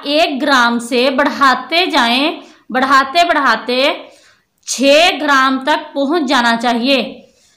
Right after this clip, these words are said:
روزانہ پئیں، انشاءاللہ چند دن کے اندر قبض کا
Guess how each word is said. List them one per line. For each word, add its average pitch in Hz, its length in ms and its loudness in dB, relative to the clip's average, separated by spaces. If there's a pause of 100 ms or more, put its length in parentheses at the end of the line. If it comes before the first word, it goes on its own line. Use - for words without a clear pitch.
(600)
روزانہ 285 480 0 (180)
پئیں، 285 500 -2 (320)
انشاءاللہ 277 640 0 (120)
چند 359 340 -2
دن 311 240 0
کے 269 200 0
اندر 254 500 0 (1200)
قبض 311 460 0
کا 269 320 4